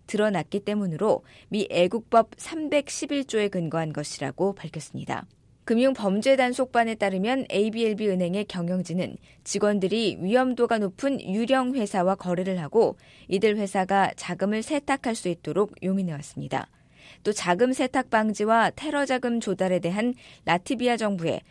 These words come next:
단속 행위를 방해한 것으로 전해졌습니다. 미 정부가 북한과의 거래를 이유로 해외 은행의 미 금융 시스템 접근을 차단한 건 이번이 세 번째입니다.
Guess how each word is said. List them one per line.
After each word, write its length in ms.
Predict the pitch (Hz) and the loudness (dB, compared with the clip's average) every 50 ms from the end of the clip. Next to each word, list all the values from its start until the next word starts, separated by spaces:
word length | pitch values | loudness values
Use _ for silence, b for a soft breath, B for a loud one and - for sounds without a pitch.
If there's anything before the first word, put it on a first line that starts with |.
| b b _ | b b _
단속 500 | - - 190 185 185 185 254 254 - - | -4 -2 0 0 2 0 0 -2 -2 -4
행위를 400 | 220 190 175 156 180 226 247 254 B B B B - | -2 -2 -2 0 2 2 2 0 B B B B -14
방해한 500 | - - 180 185 208 226 233 233 214 202 | -4 -2 0 0 0 0 0 0 -2 -2
것으로 460 | 175 156 - - - - 160 135 - - | -4 -6 -8 -10 -6 -4 -4 -4 -4 -6
전해졌습니다. 800 | - 185 185 185 - 170 - - - 147 147 143 - - - - b b b b b b b b b b b b b | -6 -4 -4 -4 -4 -6 -12 -12 -12 -12 -8 -6 -6 -6 -6 -8 b b b b b b b b b b b b b
미 100 | 208 220 | 0 2
정부가 460 | 254 233 226 214 233 233 254 254 233 | 4 2 2 2 4 6 6 6 6
북한과의 520 | - - - 294 277 269 262 269 254 254 | 4 2 0 2 2 4 4 4 4 4
거래를 380 | 247 240 233 220 226 220 226 214 | 2 2 2 2 2 2 2 2
이유로 460 | 190 190 185 180 226 254 254 208 - - | 2 0 0 4 6 6 6 4 4 0
해외 340 | - - 320 294 285 277 269 | -4 -2 0 4 4 4 4
은행의 560 | - - 196 196 185 185 196 226 247 254 - B B B B | 4 2 0 0 0 0 0 0 0 0 -2 B B B B
미 140 | - 185 190 | -4 -4 -4
금융 420 | 190 - 233 220 240 262 269 269 | 0 0 2 4 4 4 2 0
시스템 480 | 262 - 269 254 247 - - 240 220 214 | -2 -2 -4 -6 -4 -2 -2 -2 0 0
접근을 480 | - 196 190 _ - 180 185 180 170 | -2 -2 -2 _ -2 0 0 0 0
차단한 460 | 160 - - 233 - 202 196 175 147 143 | -2 -4 -8 -4 -4 -2 -2 -2 -4 -2
건 240 | 139 196 226 214 - | 0 0 0 0 -4
이번이 380 | - 175 165 170 160 156 143 | -4 -4 -4 -2 -4 -4 -8
세 160 | 139 - 190 180 | -4 -4 -2 -2
번째입니다. 580 | 185 180 - - - - 135 - 135 95 - | -2 -4 -6 -8 -12 -12 -6 -4 -4 -4 -4